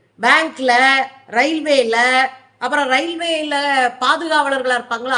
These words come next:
அவங்கள, இந்த ஒன்றிய அரசினுடைய நிறுவனங்களில் எல்லாம்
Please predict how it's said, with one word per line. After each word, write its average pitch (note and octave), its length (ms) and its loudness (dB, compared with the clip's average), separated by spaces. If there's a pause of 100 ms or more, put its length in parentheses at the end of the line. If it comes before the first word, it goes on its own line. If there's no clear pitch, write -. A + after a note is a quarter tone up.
அவங்கள, A#3 640 -4 (340)
இந்த B3+ 160 2
ஒன்றிய E4 440 0
அரசினுடைய C#4+ 500 -4
நிறுவனங்களில் B3+ 640 -4
எல்லாம் G#3 560 -4